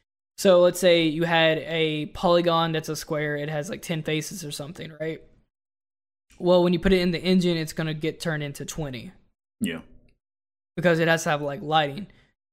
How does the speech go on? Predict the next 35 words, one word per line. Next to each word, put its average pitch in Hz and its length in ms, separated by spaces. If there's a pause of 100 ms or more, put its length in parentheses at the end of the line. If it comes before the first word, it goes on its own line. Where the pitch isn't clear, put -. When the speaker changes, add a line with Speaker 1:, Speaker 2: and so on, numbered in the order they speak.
(100)
Speaker 1:
So 151 560 (760)
if 185 120
you 196 100
make 214 160
a 214 40
ZBrush, 156 800 (1120)
like, 170 140
sculpture, - 640 (440)
it's 185 200
probably 180 240
gonna 170 160
have, 156 320
like, 139 280
about 151 680
a 147 60
million, 143 680 (240)
if, 170 160
eh, 151 260
depending 180 380
on 165 60
how 156 120
detailed 156 480
it 139 120
is, - 80
it 170 40
has, 175 200
like, 160 80
a 147 60
million. 147 480 (300)
And 165 80
what 185 100
has 190 180
to 170 80
happen 214 280
is 165 320